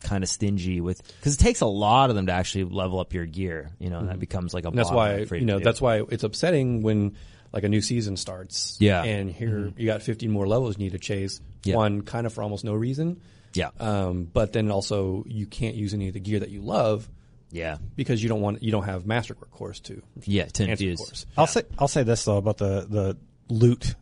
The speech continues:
Speaker 3: question in Borderlands versus Destiny.
Speaker 1: Mm-hmm.
Speaker 3: Destiny does it differently, but that doesn't necessarily mean that,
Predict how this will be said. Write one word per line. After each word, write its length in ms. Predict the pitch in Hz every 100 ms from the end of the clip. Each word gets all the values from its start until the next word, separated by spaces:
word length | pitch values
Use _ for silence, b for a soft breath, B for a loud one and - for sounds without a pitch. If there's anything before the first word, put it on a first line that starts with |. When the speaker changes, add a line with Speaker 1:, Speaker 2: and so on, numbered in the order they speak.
| -
Speaker 3:
question 560 | - 123 101 - 107 101
in 160 | 107 104
Borderlands 540 | 110 104 101 101 98
versus 520 | 107 101 104 95 - -
Destiny. 460 | 110 110 - 110 98
Speaker 1:
Mm-hmm. 80 | 107
Speaker 3:
Destiny 340 | 127 139 233
does 200 | 220 190
it 80 | 143
differently, 340 | 139 160 139 110
but 180 | 110
that 140 | 123 117
doesn't 240 | 117 123
necessarily 440 | 120 - 117 110 101
mean 200 | 101
that, 140 | 98